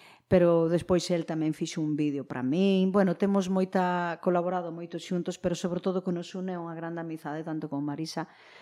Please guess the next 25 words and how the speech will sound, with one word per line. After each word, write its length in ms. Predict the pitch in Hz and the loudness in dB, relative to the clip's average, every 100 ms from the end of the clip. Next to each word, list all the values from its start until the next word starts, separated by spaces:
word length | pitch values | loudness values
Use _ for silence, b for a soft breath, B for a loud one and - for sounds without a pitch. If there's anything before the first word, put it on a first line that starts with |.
| b - | b -2
como 240 | 180 160 | 0 0
con 240 | 170 151 | 0 0
el, 320 | 147 147 147 - | 0 -2 -6 -12
unha 320 | 165 160 151 135 | -6 -2 -2 -2
xente 320 | - 147 156 | -4 -4 -4
estupenda. 640 | - 147 160 156 156 156 b b b b _ - | -6 0 2 2 0 -4 b b b b _ 2
Eh, 400 | 202 185 175 170 160 156 - | 4 6 6 4 2 0 0
e 80 | 202 | 4
bueno, 240 | 240 208 - | 8 8 6
o 80 | 196 | 2
de 80 | 196 | 4
vir 180 | 240 247 | 6 6
aquí, 640 | 247 - - 247 269 277 - | 6 4 6 8 8 6 4
eh, 540 | 180 170 160 156 - | 6 6 4 0 -2
bueno, 380 | 170 226 190 170 | 2 4 4 2
tú 160 | - 202 | 0 -2
xa 80 | 220 | 0
sabes 400 | - 202 190 - | 2 4 2 2
que 720 | - 175 165 160 160 359 - | 2 4 4 2 -2 -6 2
ás 300 | 185 190 190 | 4 4 6
veces, 560 | 220 208 254 262 - - | 4 6 4 4 0 -6
mm, 880 | 202 190 180 175 175 180 - - _ | -2 0 0 -2 -4 -8 -10 -16 _
non 120 | 185 202 | 2 6
dai 100 | 220 | 6
patrón, 260 | 214 208 | 4 0